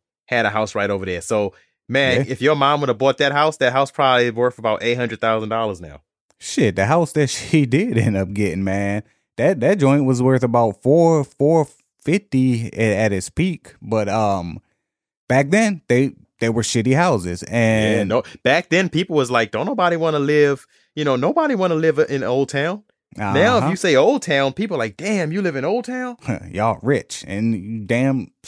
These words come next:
Speaker 2: damn straight y'all rich. But
Speaker 1: <laughs>
Speaker 2: we, we were riding around neighborhood to neighborhood. We never once looked at a halfway decent house.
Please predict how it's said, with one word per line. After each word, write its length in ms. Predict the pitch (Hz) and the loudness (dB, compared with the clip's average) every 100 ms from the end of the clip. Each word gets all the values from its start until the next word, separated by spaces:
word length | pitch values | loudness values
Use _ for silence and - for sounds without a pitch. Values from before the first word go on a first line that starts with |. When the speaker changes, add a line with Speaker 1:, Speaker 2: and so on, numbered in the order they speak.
| - | -14
Speaker 2:
damn 240 | 95 107 117 | -8 -6 -4
straight 320 | 190 190 - | -2 -2 0
y'all 260 | 135 90 | 0 0
rich. 420 | 95 95 - - - | -2 -8 -12 -16 -10
But 280 | 117 110 95 - _ _ - | -4 -4 -6 -12 _ _ -6
Speaker 1:
<laughs> 320 | - - 98 | -6 -6 -2
Speaker 2:
we, 240 | 165 185 | 0 0
we 200 | 120 170 | -2 -2
were 80 | 156 | 0
riding 320 | 131 160 165 | 2 2 0
around 360 | 170 165 175 131 | -2 -2 -6 -4
neighborhood 420 | 123 143 156 165 | -2 0 0 0
to 40 | 156 | -2
neighborhood. 560 | 196 196 135 117 98 | -2 -2 0 0 0
We 120 | 127 | 0
never 360 | 175 180 170 160 147 - | 0 0 0 -2 -4 -10
once 520 | 120 139 175 175 - | -6 -2 0 0 -2
looked 240 | 143 127 | -4 0
at 280 | 127 120 120 - | 0 2 0 -2
a 400 | 120 120 107 98 | 0 0 0 -2
halfway 460 | 120 117 - 117 | 0 0 2 0
decent 460 | 101 113 110 - 95 | 0 -2 -2 -4 -4
house. 400 | 123 90 - - | -2 -2 -4 -18